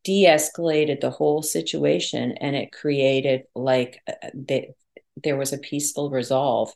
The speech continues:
in the whole situation. And I was amazed at how powerful setting an example. I didn't know that was I was doing. I was hoping, like, I'd have enough time to kinda hear him out,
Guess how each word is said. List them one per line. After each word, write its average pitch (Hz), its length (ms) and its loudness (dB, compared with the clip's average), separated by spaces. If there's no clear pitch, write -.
in 135 140 -4
the 127 80 -4
whole 127 260 -4
situation. 139 720 -4
And 135 180 -4
I 147 220 0
was 151 240 2
amazed 135 560 2
at - 100 -2
how 127 200 0
powerful 151 580 0
setting 139 540 -2
an 131 320 -2
example. 139 840 -2
I 208 100 6
didn't 254 260 4
know 214 200 8
that 208 200 8
was 175 220 6
I 165 80 6
was 151 220 2
doing. 180 340 2
I 151 100 6
was 160 160 2
hoping, 185 360 0
like, 147 200 0
I'd 147 160 4
have 147 220 4
enough 147 300 -2
time 180 320 -2
to 156 80 -2
kinda 143 400 -2
hear 220 420 6
him 175 380 0
out, 165 500 6